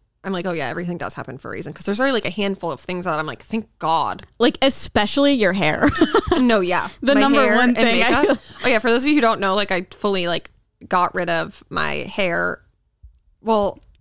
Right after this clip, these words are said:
Speaker 1: my makeup was the first thing.
Speaker 2: To go.
Speaker 1: Yeah, 'cause I
Speaker 2: Yeah.
Speaker 1: was like, "I just don't feel comfortable," and it's, like, too bridal and overdone, and, like, that's just not me.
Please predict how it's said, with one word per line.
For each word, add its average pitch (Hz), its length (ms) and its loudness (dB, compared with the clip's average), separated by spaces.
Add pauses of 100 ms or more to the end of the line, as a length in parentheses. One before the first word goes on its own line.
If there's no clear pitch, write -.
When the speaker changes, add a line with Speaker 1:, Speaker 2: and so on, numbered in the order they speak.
Speaker 1:
my 226 140 2
makeup 220 420 0 (180)
was 175 200 0
the 170 80 -10
first - 320 -6
thing. 147 300 -6 (420)
Speaker 2:
To 196 100 -4
go. 147 280 -4 (100)
Speaker 1:
Yeah, 180 260 -4 (100)
'cause 208 100 -4
I 208 40 2
Speaker 2:
Yeah. 202 40 2
Speaker 1:
was 202 100 -4
like, 196 120 -2
"I 190 60 -2
just 196 120 -4
don't 214 140 -4
feel 185 120 -4
comfortable," 175 560 -6
and 175 80 -4
it's, 170 140 -8
like, 180 120 -6 (100)
too 208 480 -4 (100)
bridal 170 540 -2
and - 220 -6
overdone, 165 720 -4
and, 165 160 -10
like, 156 140 -8
that's 131 200 -8
just 170 140 -10
not 151 160 -8
me. 160 300 -6